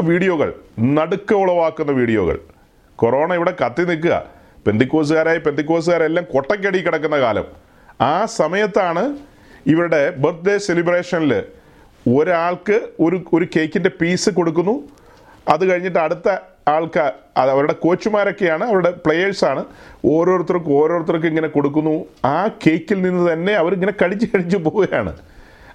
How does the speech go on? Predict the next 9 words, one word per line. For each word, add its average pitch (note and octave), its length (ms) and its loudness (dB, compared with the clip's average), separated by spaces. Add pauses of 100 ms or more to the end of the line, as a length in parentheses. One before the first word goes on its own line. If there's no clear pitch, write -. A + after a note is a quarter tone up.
(100)
അവരുടെ F#3+ 260 0 (140)
സ്നേഹം, D#3 580 0 (1120)
ഏ, - 20 2 (280)
അവരുടെ F3+ 340 2
ആ - 20 2 (120)
ഒരു E3 140 2 (380)
ഇന്റിമസി, F#3 520 2 (200)
അതൊക്കെ F3 300 0
കാണിക്കാനായിരിക്കാം, G3 800 0